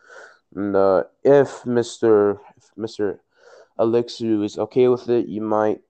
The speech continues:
um, see me in other episodes, uh, 'cause you know I'm your favorite. <laughs> But, um,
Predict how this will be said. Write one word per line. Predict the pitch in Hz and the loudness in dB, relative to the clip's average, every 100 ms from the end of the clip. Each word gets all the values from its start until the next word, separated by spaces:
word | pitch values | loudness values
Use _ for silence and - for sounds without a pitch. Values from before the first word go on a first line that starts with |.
| _ | _
um, | 101 101 104 101 101 _ _ | -4 -2 -4 -6 -14 _ _
see | - 110 101 | -12 -8 -6
me | 101 101 98 - - | -6 -6 -8 -10 -8
in | 98 | -4
other | 98 98 | -2 0
episodes, | - 95 101 107 101 101 - - _ _ _ _ - _ _ | -2 -2 -4 -2 0 -2 -8 -20 _ _ _ _ -20 _ _
uh, | 64 80 | -4 -4
'cause | - 98 | -6 -6
you | 98 | -2
know | 98 95 | 0 0
I'm | 95 | -2
your | 92 | -6
favorite. | - 95 98 - _ _ _ | -2 0 -2 -6 _ _ _
<laughs> | 113 - 120 - _ - - - - 175 | -18 -12 -12 -12 _ -20 -20 -20 -14 -4
But, | 78 71 | -2 0
um, | 71 67 | -2 -4